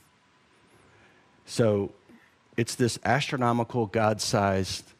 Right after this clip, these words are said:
thing. The Westmont scholars, uh, there's a professor years ago named Peter Stoner, and he s-, he and his group of scholars tried to determine if just eight out of eight of these came true,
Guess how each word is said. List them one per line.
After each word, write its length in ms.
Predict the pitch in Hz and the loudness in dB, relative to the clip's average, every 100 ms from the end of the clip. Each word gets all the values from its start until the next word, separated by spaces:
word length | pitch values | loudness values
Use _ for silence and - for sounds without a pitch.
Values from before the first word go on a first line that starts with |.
| _ - | _ -20
thing. 480 | - - 101 87 85 | -18 -8 -6 -6 -6
The 120 | 107 104 | -2 0
Westmont 440 | 127 - 120 - | 0 0 -2 -2
scholars, 760 | - 117 113 113 113 110 - - | -6 2 4 6 4 0 -4 -4
uh, 160 | 98 92 | -6 -2
there's 240 | 104 101 | -4 -2
a 140 | 101 92 - _ _ - | -2 -4 -8 _ _ -10
professor 640 | 117 - 117 - 113 107 - - - - | -6 -2 -2 0 -2 -2 -4 -20 -20 -8
years 300 | - 123 120 | 0 2 2
ago 280 | 110 113 110 | 2 2 4
named 220 | 104 104 | 0 -2
Peter 240 | 123 110 107 | -2 -2 -2
Stoner, 560 | - 131 139 135 127 - - - - - - | -2 0 2 2 0 -4 -20 -20 -20 -20 -12
and 180 | - 92 | -8 -2
he 60 | 131 | 0
s-, 200 | - - | 0 -6
he 360 | - - 110 135 | -10 -4 2 4
and 140 | 117 | 4
his 400 | 110 123 117 - 120 | 2 2 2 -2 -8
group 260 | 110 131 127 | -4 -4 -2
of 100 | 107 | -4
scholars 800 | - - 107 107 98 98 - - _ _ _ - - - - | -2 2 2 2 -2 -4 -6 -10 _ _ _ -20 -20 -20 -14
tried 260 | - 123 117 | -2 0 2
to 80 | 107 | 0
determine 800 | 95 92 127 117 110 104 98 107 _ _ _ _ _ _ _ - - | -2 -4 -4 -2 0 0 -4 -8 _ _ _ _ _ _ _ -14 -8
if 140 | 127 | -6
just 240 | - 143 - - | 0 0 0 2
eight 280 | 123 143 - | 4 4 2
out 140 | 110 | 0
of 140 | 101 - | 0 -2
eight 320 | 107 104 - - - | -2 -2 -4 -16 -10
of 140 | 101 87 | -8 -4
these 240 | 101 92 | -4 -4
came 280 | - 104 101 | -4 -4 -4
true, 400 | - 120 92 | -4 -4 -4